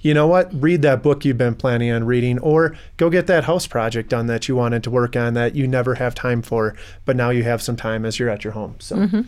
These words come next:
Speaker 1: it's a lot of good opportunities looking at the positive.
Speaker 2: Sure,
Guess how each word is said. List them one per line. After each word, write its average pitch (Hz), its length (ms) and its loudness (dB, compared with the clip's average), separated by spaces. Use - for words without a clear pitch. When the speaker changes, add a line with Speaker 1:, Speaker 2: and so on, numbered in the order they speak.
Speaker 1:
it's - 100 -10
a - 40 0
lot 160 140 6
of 151 80 4
good 160 140 6
opportunities 131 540 0
looking 123 180 -2
at 117 80 -4
the 127 60 -8
positive. 107 380 -6
Speaker 2:
Sure, 180 260 -2